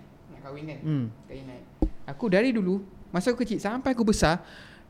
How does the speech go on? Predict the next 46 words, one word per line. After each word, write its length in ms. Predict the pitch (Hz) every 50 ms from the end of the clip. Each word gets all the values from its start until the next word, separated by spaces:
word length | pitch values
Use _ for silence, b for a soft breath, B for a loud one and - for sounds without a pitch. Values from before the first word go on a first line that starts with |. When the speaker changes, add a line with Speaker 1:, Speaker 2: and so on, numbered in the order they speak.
| - - -
Speaker 1:
bila 240 | - 170 196 202 233
orang 80 | 240 233
cakap 180 | 262 - 208
pasal 220 | 208 214 214 220 202
inai 480 | 208 226 247 254 254 247 233 214 208
ke, 380 | 196 202 233 254 285 320 330 277
bila 300 | 214 180 180 190 196 202
orang 400 | 202 208 208 208 208 214 214 214
kata 220 | 214 214 208 - 226
nak 160 | 214 190 156
beli 340 | 160 170 180 180 175 175 185
inai 340 | 202 220 247 233 185 151 143
ke, 200 | 143 170 214 233
bila 260 | 185 165 156 160 165
orang 160 | 175 180 185
kata 200 | 175 180 180 - 185
nak 120 | 160 139
tanam 220 | - 170 175 180
pokok 240 | 170 185 180 185 156
inai 380 | 165 185 202 226 220 185 170 156
ke, 100 | 156 156
apa 260 | 156 165 175 - 214 185
ke, 260 | - 160 170 190 196 B B B B B B B
aku 200 | - 131 143 - 175
punya 140 | 180 185
bulu 320 | 170 156 160 185 196 202 196
roma 300 | 190 196 202 220 240 233 220
semua 420 | 208 - 233 233 254 254 226 214
akan 160 | 196 214 202 202
naik, 260 | 214 240 262 285 277 - - -
aku 220 | - - - -
punya 340 | 190 196 190 208 208 208 208 202
ku-, 120 | 196 - - 202 - - -
jari-jari 540 | 175 170 180 196 208 208 185 214 220 226 226
ni 100 | 240 247
semua 180 | 240 240 247
akan 140 | 233 226 208
jadi 140 | 214 208 214
macam 200 | 208 202 - 196
ni. 120 | 170 160 165 - - - b b b b b b b b b b b b b b b
Aku 240 | - 180 190 190 202
akan 200 | 196 - 196 196
belah 400 | 185 170 170 185 196 214 196 196 190
di 80 | 190
tempat 180 | 185 185 185 170
tu 340 | - 226 240 254 269 269 262